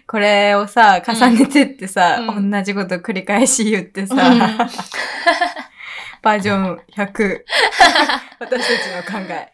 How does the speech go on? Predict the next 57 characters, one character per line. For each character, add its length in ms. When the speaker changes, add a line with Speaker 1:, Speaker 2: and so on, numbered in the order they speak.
Speaker 2:
う 40
ん。 40
Speaker 1:
変 100
わ 140
ら 140
ず、 100
み 60
た 60
い 120
な 80
さ、 340
Speaker 2:
<laughs> 420
Speaker 1:
感 280
じ？ 400
Speaker 2:
う 60
ん。 440
<laughs> 240
そ 220
う 80
ね。 360
Speaker 1:
そ 180
う 40
な 140
る 80
よ 140
ね、 180
き 20
っ 20
と。 80
Speaker 2:
う 40
ん。 380
Speaker 1:
映 40
画 120
じ 100
ゃ 20
ね 200
え 20
か 100
ら。 680
Speaker 2:
う 60
ん。 80
Speaker 1:
う 40
ん。 420
わ 80
か 80
っ 100
て 80
る 60
よ、 80
私 280
は、 80
そ 140
れ。 80
Speaker 2:
<laughs> 160
う 60
ん。 40
Speaker 1:
う 40